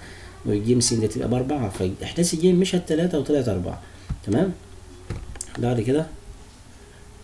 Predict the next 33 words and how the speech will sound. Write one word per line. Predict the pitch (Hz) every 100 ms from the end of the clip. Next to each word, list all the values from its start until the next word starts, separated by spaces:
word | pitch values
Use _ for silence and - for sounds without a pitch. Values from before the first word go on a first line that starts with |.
| - -
نقدر | - 107
نعمل | 104 107 101
إيه؟ | - 113
نقول | 104 - 117
له | 135 - - - -
الضرب | 104 117 113
القياسي | 110 113 117 -
بقى | 131
يا | 123
ولاد | 131 131 -
بين | 101 101
المتجه | 98 - 117 101 95
ب | 127 131 123
ج | 139 185 170
والمتجه | 123 113 - 117 113 -
التاني | - 120 117 120 127
ج | 127 117 107
د، | 95 - - - - - - -
ب | 113 120
ج | 120 135
وج | 131 123
واو. | 110 87 - -
طب | 107
عشان | - 139
أجيب | 135 131
يا | 123
أستاذ | - 123
ب | 127 117
ج | 123
ضرب | 120 123 110
قياسي | 117 113
ج | 117
واو، | 113 107 104